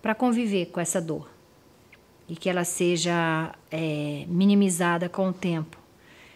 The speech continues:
porque uma mãe nunca vai esquecer a perda de um filho, isso é fato.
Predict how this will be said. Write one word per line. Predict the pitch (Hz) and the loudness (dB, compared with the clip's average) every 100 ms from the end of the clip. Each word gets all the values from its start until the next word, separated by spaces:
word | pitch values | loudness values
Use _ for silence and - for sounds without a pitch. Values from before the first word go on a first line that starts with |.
| - | -20
porque | - - - 170 160 | -20 -18 -2 0 2
uma | 165 185 175 175 170 | 0 -6 -6 -2 0
mãe | 175 | 2
nunca | 175 180 180 | 0 -2 -2
vai | 180 | -4
esquecer | 170 185 - 165 | -4 -4 -4 -4
a | 151 | -6
perda | 156 160 160 | -4 -4 -4
de | 156 | -4
um | 165 | -4
filho, | 156 - 147 160 | -6 -10 -12 -12
isso | 160 - | -10 -8
é | |
fato. | 160 - 127 - - | -8 -10 -12 -14 -20